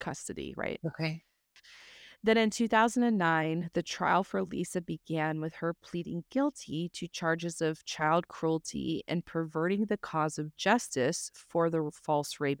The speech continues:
Speaker 1: accusation. So she went on trial for both.
Speaker 2: And I, and I, <sighs>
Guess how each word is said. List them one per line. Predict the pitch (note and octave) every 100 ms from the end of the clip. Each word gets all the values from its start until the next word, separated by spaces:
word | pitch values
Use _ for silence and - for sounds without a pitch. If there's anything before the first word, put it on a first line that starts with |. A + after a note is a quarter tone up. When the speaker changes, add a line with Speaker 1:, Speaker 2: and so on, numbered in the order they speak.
| -
Speaker 1:
accusation. | C#3 - B2+ - D3+ - - -
So | -
she | C3 -
went | F3
on | F3+
trial | E3+ - C#3+
for | B2+ - -
both. | B2 G2+ - - _ - - _ _
Speaker 2:
And | G#3
I, | G#3+ G3+ -
and | - G#3
I, | F#3+ F3+ -
<sighs> | -